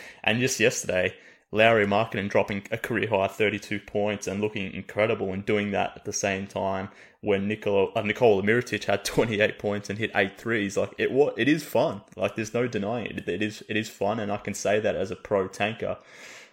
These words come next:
But like I said, I'm conflicted. So, um, it's, it's an interesting point from the, for the franchise at the moment. And I guess the next five to ten games may make or break their season, depending on how they go. And,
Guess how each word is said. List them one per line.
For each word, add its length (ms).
But 120
like 180
I 40
said, 240
I'm 120
conflicted. 720
So, 460
um, 300
it's, 180
it's 180
an 80
interesting 380
point 320
from 180
the, 160
for 460
the 80
franchise 540
at 100
the 80
moment. 340
And 100
I 40
guess 220
the 100
next 640
five 400
to 100
ten 300
games 360
may 440
make 340
or 60
break 340
their 140
season, 560
depending 420
on 80
how 240
they 160
go. 380
And, 180